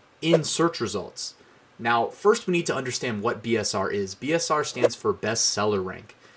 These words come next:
It is literally a rank that Amazon assigns to each product in its catalog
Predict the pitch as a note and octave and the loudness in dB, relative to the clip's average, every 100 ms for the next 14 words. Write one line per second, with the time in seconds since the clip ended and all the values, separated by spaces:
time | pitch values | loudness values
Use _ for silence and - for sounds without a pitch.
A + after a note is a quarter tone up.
0 | - _ _ - E3+ D3+ E3+ E3+ A#2 A#2+ | -20 _ _ 2 2 6 6 6 0 2
1 | D#3+ F3 D#3 B2+ A#2 - A#2 A2 G2+ G2 | 6 6 6 2 -4 -2 -2 -2 -2 2
2 | D#3+ C3+ A2 G2 A2+ A2+ A#2+ C#3 D#3 A#2+ | 2 2 -4 -6 -4 -4 -6 -4 -4 -2
3 | G#2+ G#2+ G#2 - A2 - D#3+ F3+ E3+ G#2+ | -2 -2 -6 -6 -2 0 2 2 2 0
4 | G2 - - B2 - F#3 F3+ - D#3 D#3 | -4 -6 -8 -8 -6 -4 -4 2 6 6
5 | D3 - B2+ A2+ - D3+ D3+ B2 G2 G2 | 4 -2 -6 -6 -6 -2 0 0 -2 -4